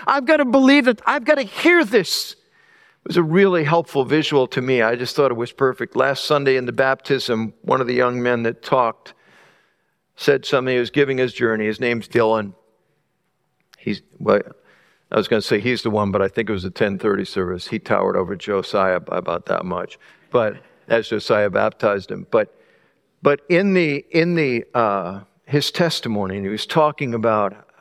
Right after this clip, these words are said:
how God had been at work in his life, and it was a beautiful testimony. And he just said,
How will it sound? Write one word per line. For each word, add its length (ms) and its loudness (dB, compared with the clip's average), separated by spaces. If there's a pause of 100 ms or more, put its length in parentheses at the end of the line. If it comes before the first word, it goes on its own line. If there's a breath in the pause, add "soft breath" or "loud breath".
(120)
how 160 -2
God 380 0
had 80 -14
been 120 -6
at 80 -6
work 300 -2
in 60 -6
his 180 -6
life, 360 0
and 60 -8
it 40 -8
was 160 -8
a 80 -14 (500)
beautiful 540 0
testimony. 640 -14 (1040 soft breath)
And 140 2
he 100 0
just 400 -2
said, 520 2